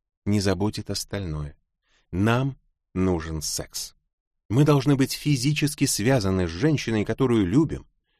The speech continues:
женщиной, которая верна нам и поддерживает нас. И мы делаем это, занимаясь с ней любовью.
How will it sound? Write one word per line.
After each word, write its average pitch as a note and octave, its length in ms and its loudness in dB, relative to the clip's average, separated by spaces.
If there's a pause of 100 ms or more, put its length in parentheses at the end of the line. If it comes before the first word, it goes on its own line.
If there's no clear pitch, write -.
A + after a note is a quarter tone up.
(120)
женщиной, F2 680 -2 (180)
которая F2 400 0
верна E2 460 0
нам C#2+ 220 -6 (260)
и F#2+ 120 -2
поддерживает D#2+ 840 -4
нас. - 300 -20 (360)
И G2 80 0
мы D#3+ 140 8
делаем D3+ 480 4
это, D3+ 460 2 (340)
занимаясь A2 800 2
с - 160 -4
ней F#2 200 0
любовью. D2 640 -6